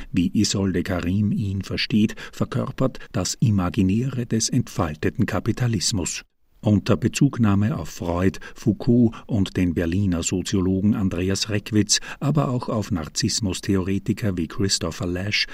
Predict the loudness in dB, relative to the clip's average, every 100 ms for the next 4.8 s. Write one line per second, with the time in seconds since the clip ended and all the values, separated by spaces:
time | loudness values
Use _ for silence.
0 | -2 2 2 0 0 -2 0 2 4 4
1 | 2 -4 -14 -2 2 2 4 4 4 -2
2 | -6 -6 -6 -4 -4 -4 -4 0 4 6
3 | 4 2 -8 -4 -2 -2 0 0 0 0
4 | 0 0 0 0 0 2 4 4